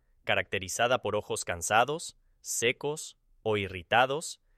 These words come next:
es otro indicador de que es posible que necesites una actualización en tus lentes.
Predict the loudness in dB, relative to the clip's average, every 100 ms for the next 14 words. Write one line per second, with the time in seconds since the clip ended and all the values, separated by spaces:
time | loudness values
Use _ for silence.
0 | _ -4 0 0 0 -4 0 2 4 2
1 | 2 -2 0 0 0 -4 -4 -2 -2 -2
2 | -4 -6 -6 -4 -4 -4 -2 0 0 0
3 | -2 -2 -6 -6 -4 -2 -4 -6 -6 -6
4 | -8 -10 -14 -14